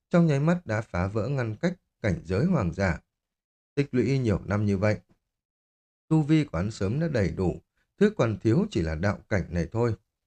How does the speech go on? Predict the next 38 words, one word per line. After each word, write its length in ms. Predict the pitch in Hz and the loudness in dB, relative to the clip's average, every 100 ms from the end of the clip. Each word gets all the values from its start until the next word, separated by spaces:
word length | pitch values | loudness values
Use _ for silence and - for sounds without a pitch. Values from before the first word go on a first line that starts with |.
| _ _ _ _ _ _ _ _ _ _ | _ _ _ _ _ _ _ _ _ _
Sau 180 | - 185 | -2 0
khi 120 | 185 | 2
đột 240 | 156 107 - | 2 0 -2
phá 260 | 101 104 165 190 | 0 2 0 -2
thì 60 | |
hắn 120 | 107 | -2
bắt 180 | 143 175 | -2 -2
đầu 200 | 120 90 | 0 0
luyện 240 | 87 101 95 | 2 0 0
hóa 200 | 104 147 | -2 2
một 260 | 175 95 | 0 0
ngàn 240 | 95 90 82 | -2 -2 -2
sợi 240 | - 95 | -4 -4
linh 240 | 101 107 | -2 -2
khí 260 | 95 98 165 | -2 -2 -2
tiên 220 | 135 117 98 | -2 -2 0
thiên, 240 | 127 123 - _ _ | 0 0 -2 _ _
sau 160 | - 175 | 2 2
đó 180 | 165 | 2
xài 260 | 185 - 107 | 0 0 0
nốt 240 | 139 208 - | 2 0 -2
toàn 240 | 101 78 | -2 0
bộ 140 | 87 90 | -2 -2
mấy 120 | 90 113 | -2 -2
trăm 180 | 117 98 | -2 -2
vạn 160 | 95 - | -2 -4
còn 200 | 85 73 | -8 -4
lại, 220 | 87 95 - _ - | -4 -4 -6 _ -4
cuối 120 | 214 | -2
cùng 260 | 208 131 117 | 0 -2 0
thành 220 | 120 113 | -4 -2
công 240 | 160 160 | 0 0
tấn 260 | 160 101 139 | 0 -2 -2
cấp 160 | 208 208 | -4 -4
hoàng 220 | 120 95 73 | -4 -4 -2
giả 180 | 85 - | -6 -6
trung 240 | - 113 101 | -4 -4 0
kỳ, 260 | 98 82 | 0 0